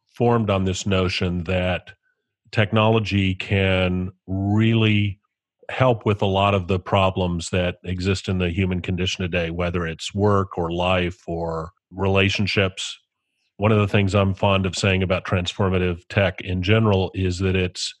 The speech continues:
focus, or one of its focuses, is to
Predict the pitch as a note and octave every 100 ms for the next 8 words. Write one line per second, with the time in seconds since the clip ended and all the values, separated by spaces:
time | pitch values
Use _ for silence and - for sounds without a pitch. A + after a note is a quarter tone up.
0 | _ _ _ C3 C3 A2+ F#2+ - G2+ G2
1 | A2+ B2 G#2 - - F#2 F2+ F#2+ - F#2
2 | F2 - - G2 F#2+ F2+ - - G2 F#2+
3 | F#2+ F#2+ F#2